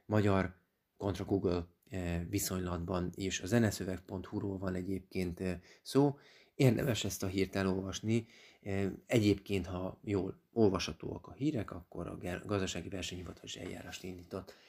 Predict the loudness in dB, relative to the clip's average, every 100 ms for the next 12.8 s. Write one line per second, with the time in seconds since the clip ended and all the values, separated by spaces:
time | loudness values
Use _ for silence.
0 | _ -2 -2 0 -4 -6 -6 -8 -12 -16
1 | -12 -6 -4 -2 -2 -4 -10 -14 -14 -6
2 | -6 -6 -12 -16 -20 _ _ _ _ -20
3 | -20 -2 6 8 8 6 6 6 6 6
4 | 4 2 0 0 0 2 4 4 2 0
5 | 0 0 4 6 6 6 4 6 4 4
6 | -4 -12 -8 0 2 2 0 -4 -4 -2
7 | 2 2 0 -12 -6 2 4 6 2 2
8 | 4 2 0 -20 -8 -4 -2 0 0 0
9 | 0 4 6 6 4 2 4 4 4 4
10 | 6 6 4 2 -6 -4 -2 0 -2 -2
11 | -4 -4 -2 0 2 2 2 -2 -2 -2
12 | 0 0 -2 -4 0 2 4 2